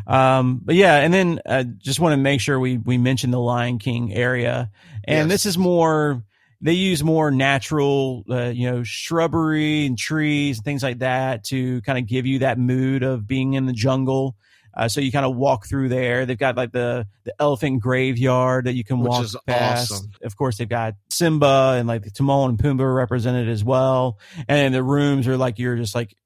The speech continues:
Speaker 1: in the jungle. You got some giraffes and things like that, um, there in the actual room theming. So all in all, all of these are really good rooms, really good theming throughout. Um, and, uh, uh, but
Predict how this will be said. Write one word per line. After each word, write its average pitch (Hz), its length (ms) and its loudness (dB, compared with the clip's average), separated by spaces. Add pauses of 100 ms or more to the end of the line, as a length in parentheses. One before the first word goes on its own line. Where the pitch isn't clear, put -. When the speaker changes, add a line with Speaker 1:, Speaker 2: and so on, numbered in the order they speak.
Speaker 1:
in 139 180 0
the 120 80 0
jungle. 107 600 0
You 113 120 -2
got 113 260 -4
some 113 200 -6
giraffes 110 640 -2
and 104 160 -4
things 110 160 -2
like 104 160 -6
that, 107 380 -2 (400)
um, - 480 -8 (280)
there 117 400 2
in 117 240 2
the 113 60 2
actual 110 320 0
room 117 340 2
theming. 107 400 0
So 113 340 0 (960)
all 165 200 8
in 151 60 6
all, 147 380 6 (720)
all 160 220 8
of 147 40 4
these 131 200 2
are 127 60 2
really 127 240 2
good 120 140 2
rooms, 123 600 0 (100)
really 131 300 0
good 117 140 0
theming 120 460 -2
throughout. 120 520 -2 (420)
Um, 107 480 0 (420)
and, 113 520 0
uh, 104 320 -2 (100)
uh, 117 160 0
but 104 360 -2